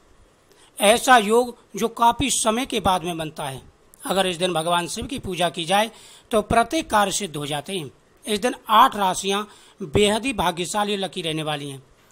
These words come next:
भोलेनाथ की कृपा से सभी कार्य सिद्ध होंगे, हर प्रकार के मनोरथ पूरे होंगे। इस दिन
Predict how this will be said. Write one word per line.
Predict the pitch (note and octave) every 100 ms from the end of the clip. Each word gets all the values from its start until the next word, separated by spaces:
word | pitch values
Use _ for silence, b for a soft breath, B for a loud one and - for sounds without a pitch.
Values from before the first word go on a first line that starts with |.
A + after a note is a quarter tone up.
| b b b -
भोलेनाथ | E3+ A3 A3 G#3+
की | G#3
कृपा | F3 F3+ F#3+
से | E3 F#3+ F#3 _
सभी | - - G#3+ C4+
कार्य | - G3 F3+
सिद्ध | D3+ E3+ D3
होंगे, | D#3+ F3 F3 b b
हर | - A3
प्रकार | - G3+ F#3+ G#3+
के | A#3
मनोरथ | F3 D#3+ D#3+ F#3 -
पूरे | E3+ D3+
होंगे। | C#3+ C3 - _ - _ _ - - _ _ -
इस | G3+
दिन | F#3 B3